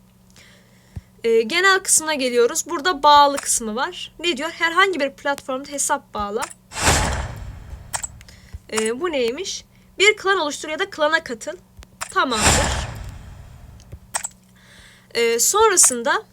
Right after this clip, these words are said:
asla yalnız olma. Bir arkadaş ekle. Tamamdır.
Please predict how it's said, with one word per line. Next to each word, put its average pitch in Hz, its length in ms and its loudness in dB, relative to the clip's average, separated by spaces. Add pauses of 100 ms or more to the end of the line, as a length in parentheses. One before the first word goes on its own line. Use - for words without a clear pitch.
(400)
asla 277 640 4
yalnız 294 460 2
olma. 240 400 0 (100)
Bir 381 80 2
arkadaş 277 520 2
ekle. 220 160 -6 (400)
Tamamdır. 220 640 -4